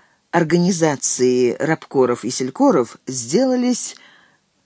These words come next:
излюбленным примером Бухарина. Это убеждение Бухарина в необходимости добровольных организаций и инициативы масс на низах,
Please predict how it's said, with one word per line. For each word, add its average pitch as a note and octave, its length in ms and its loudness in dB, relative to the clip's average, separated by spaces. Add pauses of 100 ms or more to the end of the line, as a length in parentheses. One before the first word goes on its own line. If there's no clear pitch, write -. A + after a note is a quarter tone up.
(380)
излюбленным G#3+ 840 0
примером B2 680 0
Бухарина. A2 800 -4 (1700)
Это C#4 500 6 (300)
убеждение G#3+ 840 2
Бухарина C3 800 2
в D#3 160 -4
необходимости G3+ 800 0
добровольных E3+ 640 2
организаций E3+ 800 0
и F3 340 -2 (220)
инициативы G3 840 2
масс E3+ 440 2
на G3+ 140 2
низах, D#3 520 0